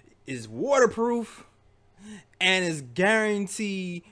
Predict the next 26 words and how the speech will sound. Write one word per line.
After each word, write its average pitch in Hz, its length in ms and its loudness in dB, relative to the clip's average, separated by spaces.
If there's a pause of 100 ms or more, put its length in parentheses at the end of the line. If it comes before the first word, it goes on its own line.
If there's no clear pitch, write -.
(220)
to 156 140 0
make 165 400 0
your 156 480 2
lady 143 460 -4
happy, 107 600 -12
all 110 100 -12
right? 135 180 -10
So 127 140 -12
definitely 165 640 -4
pick 190 220 -4
up 160 140 -6
the 165 80 -12
Trimmer 156 200 -12
two 139 120 -16
point 131 220 -12
oh. 151 160 -10 (160)
And 165 120 -10 (100)
also, 247 360 -4
my 226 280 -6
personal 196 800 -8 (400)
recommendation, 101 960 -12 (800)
and 147 120 -4
Ryan 208 200 6
backs 196 220 2
me 214 160 4
up, 170 200 4